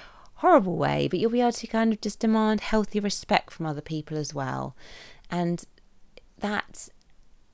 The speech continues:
makes you really feel good enough too. You know, having that kind of healthy respect and having those boundaries in place. So,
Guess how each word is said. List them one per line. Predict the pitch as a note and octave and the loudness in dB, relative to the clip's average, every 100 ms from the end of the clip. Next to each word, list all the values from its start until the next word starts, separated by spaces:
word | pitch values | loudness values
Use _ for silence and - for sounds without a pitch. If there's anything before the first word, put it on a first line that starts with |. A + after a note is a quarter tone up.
| - | -10
makes | F#3+ F#3 - - | -4 -4 -4 -6
you | E3+ | -6
really | D#3+ F3 E3+ E3 | -2 0 0 -2
feel | - E3 D3+ C#3+ C#3 - - - - | -6 -4 -2 -2 -4 -8 -18 -20 -4
good | D#3+ D3 | -2 -2
enough | C3+ C3+ B2 - | -2 -6 -8 -12
too. | - C#3+ C3+ C#3 | -4 -2 -2 -2
You | C#3+ | -2
know, | C#3+ | -2
having | D3 A#3 D#4 | -2 -2 0
that | - | 0
kind | G#3 | -2
of | F#3+ | -2
healthy | - G3+ - | -2 -4 -2
respect | F#3+ F3+ - E3+ - - - | -6 -6 -6 -6 -6 -12 -14
and | - | -10
having | D3 D#3 D3+ | -6 -4 -4
those | D3+ - | -4 -6
boundaries | D3+ C#3 C#3 C#3 C3+ | -6 -6 -6 -8 -6
in | C#3 | -10
place. | - C#3+ - - - - - - - - - - - | -8 -8 -8 -12 -16 -16 -18 -18 -18 -18 -20 -20 -8
So, | - F#4 B3 D3 | 0 4 6 4